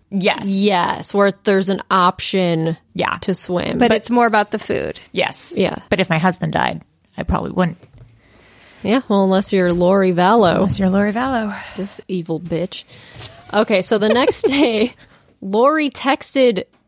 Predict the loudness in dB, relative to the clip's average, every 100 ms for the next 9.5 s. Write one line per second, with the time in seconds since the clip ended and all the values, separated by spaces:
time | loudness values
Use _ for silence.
0 | _ -4 0 4 4 2 -2 -4 0 2
1 | 2 0 -2 -6 -4 0 0 -2 -4 -4
2 | -4 -6 -4 -4 -2 -2 -2 -2 -4 -8
3 | -20 _ -4 -4 0 2 4 4 4 2
4 | 2 2 2 2 -2 -4 -6 -8 -10 _
5 | -16 -14 -8 -4 -2 0 -2 -2 -4 0
6 | 2 2 0 -6 _ _ -2 2 4 4
7 | 4 4 2 0 -4 -14 _ -2 0 4
8 | 2 4 4 4 2 0 2 2 4 2
9 | 2 2 0 -6